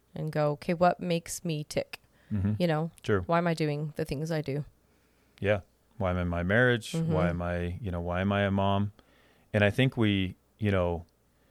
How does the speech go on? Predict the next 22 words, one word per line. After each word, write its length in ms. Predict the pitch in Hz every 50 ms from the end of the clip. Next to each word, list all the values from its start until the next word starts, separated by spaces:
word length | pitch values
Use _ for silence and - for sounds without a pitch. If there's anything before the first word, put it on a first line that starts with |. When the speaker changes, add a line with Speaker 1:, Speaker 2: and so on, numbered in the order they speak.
| _ _ _ _ _ _ _ _ _ _ _ - _ _ - _ _ _
Speaker 2:
there's 240 | 220 113 117 107 101
a 60 | 104
lot 160 | 101 101 98
of 60 | 92
things 220 | - 104 101 95 87
going 160 | 98 95 98
on 100 | 95 92
right 160 | 92 92 90
now 280 | 92 92 92 92 95 92
in 80 | 90
our 120 | 87 87 90
world 440 | 87 98 113 120 104 92 90 87
with 160 | 87 90 87 92
race 420 | 92 95 95 98 104 110 - -
and, 280 | 92 90 87 87 92 -
and, 400 | 98 92 87 87 87 90 - -
and 400 | 98 92 85 85 85 85 85 85 - _
just 200 | - - 101 -
social, 520 | - - 98 92 - - 104 90 87 82 - - _ _
social 380 | - - 101 90 - - 90
injustice. 600 | 87 85 87 107 110 107 - - 104 101 92 - -
And, 200 | 90 87 85